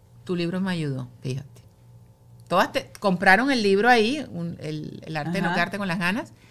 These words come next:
Speaker 1: y venían y me contaban una historia de ellas que me ayudaba a mí. Una me dijo,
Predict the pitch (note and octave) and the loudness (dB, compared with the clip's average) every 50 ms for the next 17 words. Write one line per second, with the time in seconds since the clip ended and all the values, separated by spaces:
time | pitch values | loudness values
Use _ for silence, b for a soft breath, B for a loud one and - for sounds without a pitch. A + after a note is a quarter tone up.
0 | B B B B B B _ G3+ G#3 F#3+ F#3 F#3 F#3 G3 A3 B3+ C4 B3 A#3 G#3 | B B B B B B _ -4 -2 -2 0 0 0 -2 -2 -2 -2 -4 -4 -6
1 | F#3 F#3 F3+ F3 F3+ F3 F#3 G3 A3 A3 A3 A3+ A3 - - G#3+ A3 A3+ A3 A3 | -6 -8 -8 -6 -6 -4 -4 -2 -2 -2 -4 -6 -6 -8 -6 -6 -4 -4 -4 -4
2 | G#3 F#3 F3+ F#3 G3 G3 F#3 D#3+ D3+ C3+ D3 C#3+ - - - - - _ _ - | -4 -4 -4 -2 -2 -2 -4 -4 -6 -8 -10 -10 -12 -16 -18 -20 -20 _ _ -20
3 | - - - - - _ _ _ - - - E3+ E3+ D3+ D3 D3+ D3 C#3+ C#3+ C#3+ | -20 -20 -20 -20 -20 _ _ _ -20 -14 -12 -10 -8 -8 -6 -6 -6 -6 -4 -4
4 | D3 D3 D3 D3 C#3+ C3+ C#3 - - - F3+ F#3 F#3+ G3+ G#3 G3+ F#3 F3 E3+ F3 | -6 -6 -4 -4 -6 -6 -8 -10 -12 -8 -6 -4 -4 -4 -4 -4 -4 -4 -4 -4
5 | E3+ F3 E3+ D3 C#3+ | -4 -4 -6 -6 -6